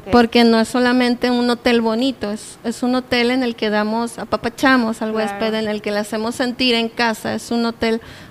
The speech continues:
Speaker 1: muy hogareño.
Speaker 2: Así
Speaker 1: Si
Speaker 2: es.
Speaker 1: bien manejamos la calidad cinco estrellas, pero más allá que eso, la experiencia de que el huésped se siente en casa, se siente acogido por los, por los empleados. Entonces,
Speaker 2: Ok.
Speaker 1: pues es eso, es vivir la experiencia Mar Celeste.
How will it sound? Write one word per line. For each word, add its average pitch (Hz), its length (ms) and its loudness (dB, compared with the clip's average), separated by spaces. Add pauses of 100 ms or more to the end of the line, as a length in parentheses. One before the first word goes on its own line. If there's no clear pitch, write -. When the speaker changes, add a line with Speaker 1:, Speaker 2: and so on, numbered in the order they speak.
Speaker 1:
muy 254 180 6
hogareño. 220 560 4 (260)
Speaker 2:
Así 208 260 -16
Speaker 1:
Si 240 80 0
Speaker 2:
es. 226 40 0
Speaker 1:
bien 226 280 2
manejamos 240 600 -2
la 240 160 0
calidad 220 320 2
cinco 226 260 -4
estrellas, 247 540 2 (460)
pero 233 240 4
más 220 220 2
allá 247 220 -2
que 247 240 -2
eso, 262 180 -4
la 269 100 -2
experiencia 233 840 0
de 208 120 2
que - 120 0
el 220 80 4
huésped 226 380 2
se 247 140 0
siente 233 460 0
en 214 120 -2
casa, 220 460 0
se 220 160 -6
siente 233 520 -4 (340)
acogido 220 580 -4
por 208 200 -4
los, 202 300 -8
por 220 180 -2
los 202 180 -2
empleados. 220 580 6 (340)
Entonces, 226 340 0
Speaker 2:
Ok. - 60 -8
Speaker 1:
pues 240 160 0
es 226 180 2
eso, 220 240 2
es 208 80 0
vivir 233 260 2
la 220 80 2
experiencia 220 500 2
Mar 202 160 2
Celeste. 202 600 -4